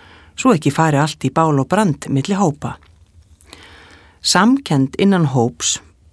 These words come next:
getur verið mjög sterk, en fordómar sem hópurinn hefur í garð annarra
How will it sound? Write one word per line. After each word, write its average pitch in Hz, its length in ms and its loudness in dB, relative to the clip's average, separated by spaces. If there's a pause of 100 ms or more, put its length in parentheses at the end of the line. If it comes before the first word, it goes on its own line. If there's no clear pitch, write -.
(100)
getur 156 240 2
verið 151 220 4
mjög 175 260 2
sterk, - 480 -8 (720)
en 156 160 2
fordómar 180 640 0
sem 139 320 -2
hópurinn 151 540 0
hefur 156 340 0
í 170 80 -6
garð 156 320 -2
annarra 131 460 -2